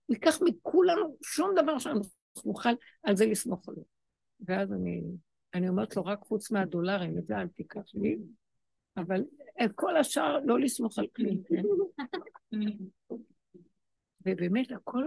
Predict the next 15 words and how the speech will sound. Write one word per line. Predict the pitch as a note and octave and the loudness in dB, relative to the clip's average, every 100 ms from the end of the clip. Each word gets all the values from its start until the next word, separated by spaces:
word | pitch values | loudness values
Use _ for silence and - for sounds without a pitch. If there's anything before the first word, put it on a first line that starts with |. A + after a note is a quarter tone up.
| B3+ | -2
רק | C4 - | -6 -2
להגיד | A3 G3 A3+ | -2 0 0
לו, | A#3+ A3 | 0 0
"אבל, | A3 A#3+ | 0 0
אה, | B3+ D#4 _ - | 0 -2 _ -6
בקטנה", | F#3 - - G#3 G#3+ D4 D#4+ - _ _ _ - - | -6 -6 -4 0 0 0 -6 -16 _ _ _ -4 0
ככל | C4+ - | 2 2
שאני | E4+ F4+ C#4+ | 2 2 2
מהר | C4+ B3 C4+ | 4 4 4
מנדבת | F4 A3+ A3 F3+ G#3 B3+ C4 - | 4 4 4 4 2 4 2 2
לו | G3 E3 - _ _ _ _ G#3 | 0 0 -6 _ _ _ _ -2
את | G3 | 2
המהלך | F#3+ F3+ E3 G3+ - | 2 2 0 -2 -2
הזה, | D4+ D#4+ D#4+ C#4+ | -4 -4 -4 -4
שאני | - F#3+ F3+ F3+ F3+ | -6 -4 0 0 -2